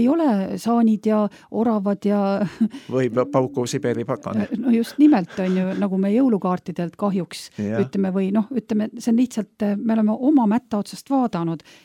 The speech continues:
Speaker 1: kui me selliseid jõulukaarte teeme. Aga tegelikult oli talv, see tähendab, äh, võib-olla null kraadi,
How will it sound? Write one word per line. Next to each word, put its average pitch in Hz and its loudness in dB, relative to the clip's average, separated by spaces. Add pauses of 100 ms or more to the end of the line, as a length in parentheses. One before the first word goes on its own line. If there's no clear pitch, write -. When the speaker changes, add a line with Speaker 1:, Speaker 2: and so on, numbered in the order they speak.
Speaker 1:
kui 185 -2
me 185 -4
selliseid 190 0
jõulukaarte 202 -2
teeme. 175 -2 (340)
Aga 180 -6
tegelikult 220 0
oli 233 2
talv, 254 2 (480)
see 220 -6
tähendab, 220 0
äh, 214 -2 (240)
võib-olla 262 6
null 254 6
kraadi, 240 2